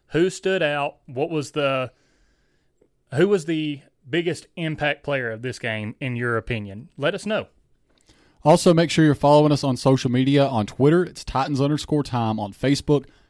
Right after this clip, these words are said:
Speaker 2: Titans Time. And on Instagram, Titans Time Podcast. All right, Tyler, let's get into talking about this game.
Speaker 1: So before we get too far into the game,
Speaker 2: Just
Speaker 1: I,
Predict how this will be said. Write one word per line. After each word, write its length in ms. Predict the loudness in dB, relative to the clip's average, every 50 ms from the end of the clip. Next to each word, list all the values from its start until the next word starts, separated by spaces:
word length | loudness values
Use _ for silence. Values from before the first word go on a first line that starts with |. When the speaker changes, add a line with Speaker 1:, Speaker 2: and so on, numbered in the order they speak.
| _ _
Speaker 2:
Titans 380 | -2 -2 -2 0 -2 -4 -8 -4
Time. 300 | -4 -2 0 0 0 0
And 120 | 0 -2
on 100 | -2 -2 -2
Instagram, 600 | -4 -6 -6 -6 -6 -2 0 0 2 2 0 -2 -4 -8 _ _ _ _ _ _
Titans 380 | 0 2 2 2 0 -2 -4
Time 240 | -2 -2 0 0 0
Podcast. 680 | 2 2 2 2 2 2 2 2 2 2 0 -4 -8 -16 -6
All 120 | 0 2 4
right, 160 | 4 2 0
Tyler, 320 | -6 -6 -6 -6 -8 -10 _ _
let's 360 | -2 0 0 0 0 -4 -10 -14
get 340 | -16 -16 0 2 4 4
into 160 | 4 4 2 4
talking 260 | 4 4 4 4 4
about 200 | 4 2 2 2
this 180 | 0 -4 -2
game. 400 | -2 0 0 2 2 0 0 -2
Speaker 1:
So 240 | -2 -2 -2 -2 -2
before 280 | -4 -8 -6 -4 -4 -2
we 120 | -2 -4
get 160 | -6 -8 -8
too 120 | -8 -10 -8
far 220 | -6 -6 -8 -6
into 220 | -8 -10 -10 -10 -10
the 80 | -10
game, 240 | -10 -10 -10 -8 0
Speaker 2:
Just 240 | 2 2 2 2 0
Speaker 1:
I, 100 | -4